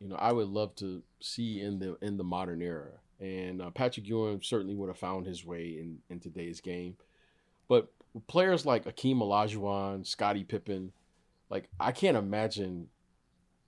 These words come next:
how effective they would be because they had, they played the game with, with a certain level of speed and quickness, right? I can't imagine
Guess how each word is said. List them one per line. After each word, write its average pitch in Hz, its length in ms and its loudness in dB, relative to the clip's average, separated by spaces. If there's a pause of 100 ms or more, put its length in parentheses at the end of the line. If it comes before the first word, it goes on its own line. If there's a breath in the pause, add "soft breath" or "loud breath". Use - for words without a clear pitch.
(100)
how 98 240 2
effective 87 520 -4
they 107 140 4
would 87 200 -4
be 82 140 -6
because 92 580 -6 (640)
they 127 240 4
had, 113 480 4 (140)
they 113 140 0
played 127 280 2
the 107 60 0
game 107 260 2
with, 101 140 -2 (220)
with 90 260 -8
a 101 60 -8
certain 101 320 0
level 92 220 -4
of 82 60 -8
speed 110 300 -4
and 90 100 -6
quickness, - 480 -8
right? 85 180 -6
I 85 80 -4
can't 127 240 0
imagine 98 560 -2